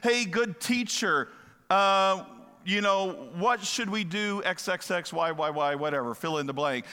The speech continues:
And what does Jesus do? He stops the guy and he says, "Whoa, whoa, whoa, why do you call me good? There's no one good but the Father." And now he's doing two things here. The first thing he's doing is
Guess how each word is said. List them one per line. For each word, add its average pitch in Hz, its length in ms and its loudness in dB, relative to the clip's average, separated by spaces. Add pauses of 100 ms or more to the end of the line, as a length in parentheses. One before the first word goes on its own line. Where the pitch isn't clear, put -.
(160)
And 185 260 0
what 262 280 2
does 247 180 -2
Jesus 220 480 -2
do? 151 220 -2
He 233 180 0
stops - 680 0
the 214 120 -2
guy 156 280 2 (180)
and 175 160 0
he 202 80 0
says, 226 280 0
"Whoa, 247 140 0
whoa, 233 120 -2
whoa, 196 360 -2
why 170 120 0
do 285 80 -6
you 370 80 -6
call 233 220 -4
me 202 120 -4
good? 165 380 -6 (1300)
There's 156 180 -4
no 202 140 0
one 196 220 -2
good 120 200 -4
but 107 140 -6
the 107 80 -16
Father." 139 460 -4 (920)
And 147 80 -6
now 175 140 2
he's 180 120 0
doing 226 220 -2
two 233 180 0
things 208 380 -2
here. 120 240 -2 (380)
The 196 100 0
first 349 380 4
thing 214 240 2
he's 190 180 -2
doing 185 420 0
is 190 360 2